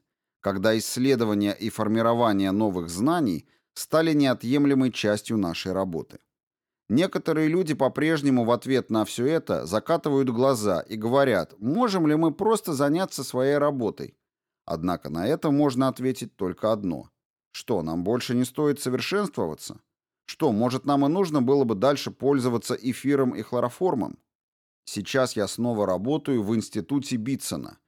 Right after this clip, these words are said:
где участвовал в исследованиях в свою бытность ординатором вместе с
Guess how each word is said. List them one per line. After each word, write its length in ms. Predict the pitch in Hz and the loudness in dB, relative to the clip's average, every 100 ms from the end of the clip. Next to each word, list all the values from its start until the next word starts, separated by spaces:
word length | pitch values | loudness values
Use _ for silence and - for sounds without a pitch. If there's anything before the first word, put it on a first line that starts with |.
| _ - | _ -12
где 220 | 87 101 | -2 0
участвовал 720 | 95 - 131 131 123 110 104 | 0 0 -2 0 -2 0 0
в 100 | 95 | 0
исследованиях 800 | 95 - 117 143 131 131 127 120 | -4 -4 -2 0 0 2 0 -2
в 80 | - | -6
свою 340 | 104 104 101 | -2 0 0
бытность 500 | 90 120 123 120 113 - | -2 -4 -2 -4 -4 -6
ординатором 840 | 98 85 95 131 143 131 123 113 _ _ _ | -4 -2 0 0 0 0 0 -2 _ _ _
вместе 500 | 82 110 147 151 143 | -2 0 0 0 -6
с 140 | - | -6